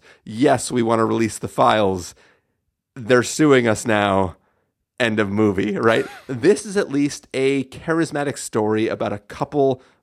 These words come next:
Speaker 1: who love each other, who believe in things, who are working together. As you said, the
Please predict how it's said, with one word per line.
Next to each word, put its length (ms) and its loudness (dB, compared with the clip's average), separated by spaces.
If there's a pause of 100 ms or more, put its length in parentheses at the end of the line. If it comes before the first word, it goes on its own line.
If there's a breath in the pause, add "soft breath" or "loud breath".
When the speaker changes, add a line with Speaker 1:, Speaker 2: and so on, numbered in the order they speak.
Speaker 1:
who 140 -2
love 320 2
each 220 0
other, 360 0
who 180 -6
believe 480 -2
in 180 -2
things, 380 -6
who 100 -4
are 80 0
working 460 -4
together. 500 0 (340 loud breath)
As 240 -6
you 100 -2
said, 520 -2
the 240 -2